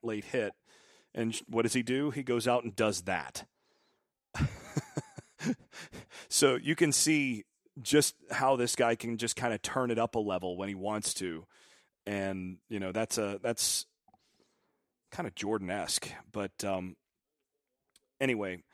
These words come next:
you know, just looking at the cumulatives here, <sighs> one point nine yards per play for Southern Miss in the first quarter, only four point eight for Florida State, then four point three for Southern Miss in the second quarter, seven point five for Florida State,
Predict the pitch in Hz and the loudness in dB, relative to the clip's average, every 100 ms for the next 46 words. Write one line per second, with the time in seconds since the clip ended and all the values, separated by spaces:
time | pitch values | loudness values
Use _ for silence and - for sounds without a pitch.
0 | - _ _ - 120 123 175 190 147 117 | -20 _ _ -8 -4 0 2 2 2 -2
1 | 113 - 127 123 120 127 117 120 113 110 | -4 -4 -2 0 0 -2 -2 0 -2 -4
2 | - _ _ _ _ _ _ _ _ _ | -10 _ _ _ _ _ _ _ _ _
3 | - - - - - - 127 175 - 151 | -10 -8 -8 -12 -16 -2 0 2 4 2
4 | 135 127 127 123 120 120 - 120 - 120 | 4 2 2 2 2 2 -2 -4 0 2
5 | 117 117 113 107 127 117 113 113 113 113 | 2 0 -4 0 0 0 0 -2 -4 -4
6 | 117 107 - 113 113 156 208 214 208 190 | -4 -4 -2 -2 0 -2 -2 -4 -2 0
7 | 160 139 139 120 - 123 110 - 113 98 | 0 0 -4 -8 -4 -2 -2 -2 0 -2
8 | 90 _ _ _ _ _ _ _ - 131 | -4 _ _ _ _ _ _ _ 2 2
9 | 131 - 165 - 151 123 - 135 135 127 | 2 2 2 4 2 0 -4 -2 -2 -2
10 | 120 117 - 135 123 117 117 - 113 - | -2 0 2 2 2 0 0 -2 0 0
11 | 123 120 110 120 117 113 113 - - - | 0 -2 -10 -2 0 0 -4 -8 -2 2
12 | 131 127 - 120 101 123 117 110 113 - | 2 0 -2 -4 0 2 2 0 -6 -2
13 | 113 107 104 - 104 101 | 0 0 0 -2 -2 -2